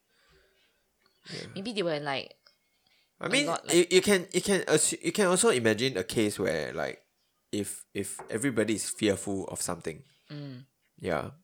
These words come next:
Speaker 1: and fear can drive s-, people crazy, right?
Speaker 2: Mm.
Speaker 1: If you are fearing, if you fear of something that is, like, you feel like it's everywhere, and
Speaker 2: Mm.
Speaker 1: ev-, everybody in the group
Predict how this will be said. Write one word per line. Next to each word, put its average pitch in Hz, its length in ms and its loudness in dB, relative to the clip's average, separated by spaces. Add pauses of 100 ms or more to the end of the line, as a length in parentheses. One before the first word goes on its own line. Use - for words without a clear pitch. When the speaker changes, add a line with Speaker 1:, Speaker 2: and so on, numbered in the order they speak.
(160)
Speaker 1:
and 104 220 0
fear 143 420 8
can 117 240 0
drive 110 280 8
s-, - 120 -2 (260)
people 104 360 0
crazy, 101 460 -6
right? 87 260 -6
Speaker 2:
Mm. 139 400 -12
Speaker 1:
If - 160 -2
you 196 100 4
are 190 80 4
fearing, 110 520 2 (120)
if 117 140 -2
you 113 60 2
fear 127 240 4
of 104 140 6
something 107 380 -2
that 87 160 0
is, 95 160 -4
like, - 160 -8 (500)
you - 60 -18
feel 127 160 -2
like 98 80 0
it's 82 80 -6
everywhere, 90 640 0
and - 180 -6
Speaker 2:
Mm. - 40 0
Speaker 1:
ev-, 113 200 4
everybody 120 540 6
in 104 60 -2
the 98 100 4
group 107 300 -2